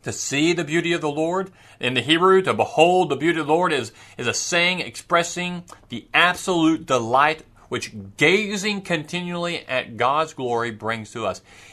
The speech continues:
It is beyond words, and it must be experienced to really understand what it means. To seek him in his temple is the idea to actively and passionately pursue God that we might know him better and enjoy him more.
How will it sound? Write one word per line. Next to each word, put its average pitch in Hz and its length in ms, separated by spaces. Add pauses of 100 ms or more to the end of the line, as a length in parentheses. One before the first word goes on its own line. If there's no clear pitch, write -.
(140)
It 147 120
is 139 140
beyond 120 520
words, 156 600 (280)
and 127 120
it 123 180
must 139 240
be 127 80
experienced 170 880
to 139 80
really 139 460
understand 113 880
what 101 100
it - 140
means. 135 300 (320)
To 120 100
seek 196 340
him 190 160
in 185 80
his 185 220
temple 151 480 (960)
is 123 160
the 135 160
idea 165 360
to - 240
actively 185 720
and 107 300
passionately 175 800
pursue 185 580
God 85 460 (480)
that 110 100
we 127 100
might 117 320
know 123 300
him 165 240
better 95 460 (580)
and 104 100
enjoy 98 280
him 95 140
more. 95 360